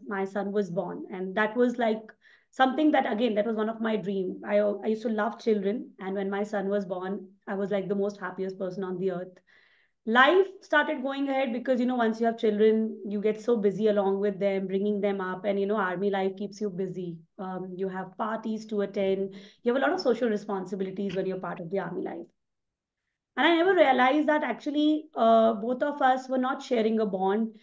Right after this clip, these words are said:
And at one point, one of us, I think, would have taken a decision to move on. Uh, two thousand eleven, uh, ten, eleven, we were posted in Ladakh, and I just got to know that, you know, he's talking to one of his ex-batchmate. And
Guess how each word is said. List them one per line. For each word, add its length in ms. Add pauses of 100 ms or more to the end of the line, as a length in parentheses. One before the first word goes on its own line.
(280)
And 180
at 200
one 280
point, 340
one 180
of 160 (100)
us, 300 (100)
I 80
think, 320 (400)
would 120
have 120
taken 240
a 40
decision 280
to 80
move 300
on. 320 (480)
Uh, 320
two 240
thousand 400
eleven, 560 (200)
uh, 200
ten, 200
eleven, 360
we 100
were 100
posted 340
in 60
Ladakh, 460
and 140
I 180
just 220
got 180
to 80
know 200
that, 220
you 80
know, 160
he's 140
talking 300
to 80
one 180
of 100
his 120
ex-batchmate. 800
And 180